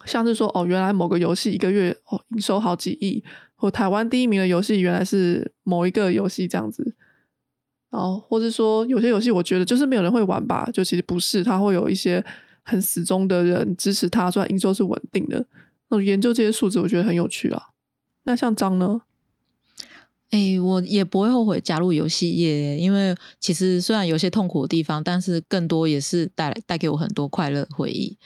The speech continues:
Speaker 2: 比如说我有创办过日文卡拉 OK 社啊，还有参加过插花社啊，或是桌游社啊，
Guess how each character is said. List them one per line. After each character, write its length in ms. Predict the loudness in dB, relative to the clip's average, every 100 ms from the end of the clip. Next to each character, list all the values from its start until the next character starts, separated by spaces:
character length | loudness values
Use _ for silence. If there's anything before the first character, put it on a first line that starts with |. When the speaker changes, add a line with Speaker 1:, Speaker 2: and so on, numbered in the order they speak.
| -20 -20 -20 _ -2
Speaker 2:
比 80 |
如 100 | 0
说 500 | 2 2 2 2 2 2
我 280 | 0 0 0
有 200 | 0 0
创 240 | 0 0
办 180 | 0 0
过 220 | 2 2
日 120 | 2
文 200 | 2 0
卡 160 | -2 0
拉 80 | 0
OK 240 | 0 -2
社 300 | -2 -2 0
啊， 400 | 0 -2 -2 -4 -8 -18 -6
还 120 | -2
有 120 | -2
参 180 | 0 -2
加 220 | 0 -2
过 420 | 0 0 0 0 -2
插 220 | -2 0
花 240 | 0 0
社 280 | -2 -2 -2
啊， 500 | -2 -4 -4 -4 -6
或 80 | -4
是 160 | -2 -2
桌 240 | 0 2
游 200 | 2 0
社 300 | 0 0 0
啊， 280 | -2 -2